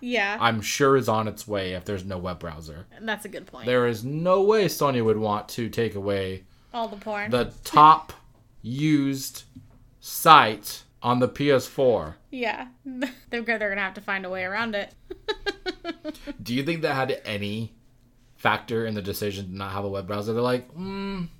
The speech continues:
Speaker 2: we do wanna keep this family-friendly look. Maybe
Speaker 1: Yeah.
Speaker 2: let's not have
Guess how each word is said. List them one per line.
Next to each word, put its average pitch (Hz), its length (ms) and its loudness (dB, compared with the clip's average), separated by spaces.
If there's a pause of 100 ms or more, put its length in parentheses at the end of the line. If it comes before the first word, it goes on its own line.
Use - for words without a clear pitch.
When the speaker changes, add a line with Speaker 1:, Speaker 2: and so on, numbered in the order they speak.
(200)
Speaker 2:
we 202 300 -8
do 247 280 -4
wanna 180 260 2
keep 147 220 -4
this 120 200 -6
family-friendly 110 840 -4
look. 92 500 -6
Maybe 139 460 -2
Speaker 1:
Yeah. 214 420 -2
Speaker 2:
let's 120 300 -2
not 110 300 -4
have 101 680 -2